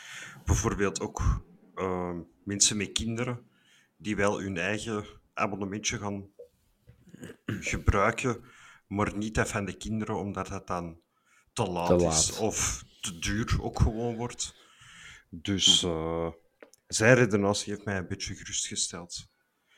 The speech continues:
Speaker 2: Maar
Speaker 1: Maar
Speaker 2: zijn
Speaker 1: toch,
Speaker 2: dat
Speaker 1: maar toch, ik ga, ik ga, eh, toch wel met wat stress hier om, pak toch al tien na,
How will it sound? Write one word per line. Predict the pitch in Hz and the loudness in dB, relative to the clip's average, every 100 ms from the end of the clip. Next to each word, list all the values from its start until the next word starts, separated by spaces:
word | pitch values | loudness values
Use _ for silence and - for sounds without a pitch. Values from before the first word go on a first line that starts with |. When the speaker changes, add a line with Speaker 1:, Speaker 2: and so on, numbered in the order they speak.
| - _ | -20 _
Speaker 2:
Maar | - | -4
Speaker 1:
Maar | - 95 | 0 6
Speaker 2:
zijn | 120 110 | 8 8
Speaker 1:
toch, | 127 - - - | 8 6 -2 -6
Speaker 2:
dat | - | -2
Speaker 1:
maar | 120 120 | 2 2
toch, | 117 101 - | 0 -4 -4
ik | - 107 - | -8 -4 0
ga, | 110 107 101 - | 2 0 -4 -8
ik | 98 - | -10 -6
ga, | 110 | -4
eh, | 104 98 98 95 92 90 _ _ _ _ - - | -2 -4 -4 -4 -6 -10 _ _ _ _ -12 -4
toch | 156 | 0
wel | 147 135 | 2 2
met | 131 117 | 2 2
wat | 104 | 4
stress | - - 120 - | 4 4 6 4
hier | 113 113 104 | 4 -4 -4
om, | 107 101 95 _ _ _ _ - | -4 -6 -10 _ _ _ _ -8
pak | 104 | -6
toch | - 95 | -4 -2
al | 101 98 - - _ _ _ _ _ _ _ _ _ _ - | -2 -2 -6 -20 _ _ _ _ _ _ _ _ _ _ -12
tien | 107 113 | -4 -2
na, | 101 95 98 | 2 2 0